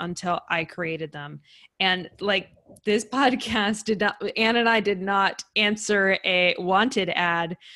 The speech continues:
for the hosts of the Unbound Healing podcast. Like, we wanted to do it and we started it. So have that mindset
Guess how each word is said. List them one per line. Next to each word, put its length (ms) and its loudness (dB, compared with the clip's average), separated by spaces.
for 240 0
the 100 -2
hosts 400 -2
of 120 0
the 200 0
Unbound 440 0
Healing 280 -4
podcast. 440 -4
Like, 120 -6
we 140 0
wanted 360 0
to 80 -6
do 200 4
it 200 2
and 140 -4
we 100 -8
started 500 -6
it. 160 -8
So 380 0
have 340 -2
that 200 2
mindset 540 -2